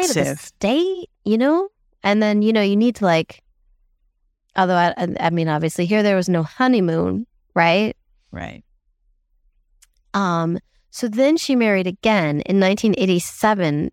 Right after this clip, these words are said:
Speaker 2: to James W. Whitehouse, a graduate of Harvard Law School who was fifteen years her junior and had represented her at her two thousand and two thousand five parole hearings.
Speaker 1: Whoa, whoa, whoa, whoa, whoa, whoa, whoa.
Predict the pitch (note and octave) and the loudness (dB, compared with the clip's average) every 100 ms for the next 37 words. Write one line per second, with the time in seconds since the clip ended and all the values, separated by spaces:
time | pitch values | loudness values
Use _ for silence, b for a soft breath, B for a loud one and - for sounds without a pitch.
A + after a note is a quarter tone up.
0 | - - F3+ - G3+ G#3+ C4 C#4+ C4 - | -6 -4 -4 -2 0 2 2 2 -2 0
1 | F#3+ F#3+ G#3 G3 E3+ - A3 G#3+ - C#3+ | 0 2 0 0 -2 0 -2 -2 -6 -4
2 | C3+ - - - _ _ _ _ - F#3+ | -4 -6 -10 -14 _ _ _ _ -4 -4
3 | F#3+ G3 G3+ A3+ B3+ A3 G3 - G#3 G3 | 0 2 2 2 0 0 -2 0 0 0
4 | F#3+ F3+ E3+ E3 F#3 B3+ D4 - - D#3+ | -2 -2 -4 2 2 2 0 -8 -6 -4
5 | D3+ D#3+ F#3+ _ _ _ - A#3 A3 - | -2 -4 -6 _ _ _ -2 0 0 -4
6 | - F#4 - F#4+ F4+ D#4+ D4+ - A#3 G3+ | -4 -4 -2 -2 0 0 0 -2 -2 0
7 | B3+ C4 F3+ D#3+ F3+ - _ _ - A3 | 0 2 2 0 -2 -6 _ _ -2 0
8 | A#3+ B3 A3 G3+ C4+ - A#3 G3+ A#3+ D#4+ | 2 0 0 0 0 0 -4 0 0 0
9 | A3+ F#3 E3+ E3 - E3+ - - F#3+ F3+ | -2 -2 0 0 0 -2 -4 -6 -4 -4
10 | - C4 B3+ G#3+ F#3+ F#3+ G3+ G3+ G3 - | -2 -4 0 2 2 2 -2 0 -2 -2
11 | A3 G#3 G3 G3+ F#3 F3 F3+ - A#3 C#4 | -2 0 0 -2 0 0 -2 -2 0 0
12 | F4+ G#3 E3 E4+ F#4 F#4+ G4 C#4 F3+ E3 | 0 0 2 2 0 0 2 2 2 0
13 | D3+ D#3 D3+ D3+ D3 C#3 C#3+ D3 C#3+ C#3 | 0 -2 -2 -4 -6 -4 -6 -4 -6 -8